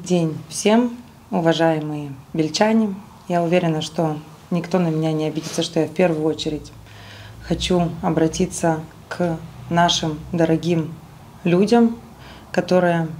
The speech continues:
действительно являются героями не только этого дня, но, я уверена, ещё и много дней, месяцев вперёд. Я хочу, конечно же, обратиться абсолютно ко всем согражданам,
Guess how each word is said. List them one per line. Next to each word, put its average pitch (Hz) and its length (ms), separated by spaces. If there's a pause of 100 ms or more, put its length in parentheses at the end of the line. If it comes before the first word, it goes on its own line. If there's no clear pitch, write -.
действительно 170 720 (220)
являются 160 680 (100)
героями 170 640 (220)
не 175 100
только 208 480 (140)
этого 156 360
дня, 147 320 (720)
но, 190 220
я 180 180
уверена, 165 600 (100)
ещё - 320
и 156 300
много 165 540 (100)
дней, 160 560 (260)
месяцев 165 600 (560)
вперёд. 180 500 (1080)
Я 202 340 (100)
хочу, 202 220
конечно 196 440
же, 170 320 (240)
обратиться 175 520
абсолютно 175 500
ко 160 120
всем 156 340
согражданам, 185 760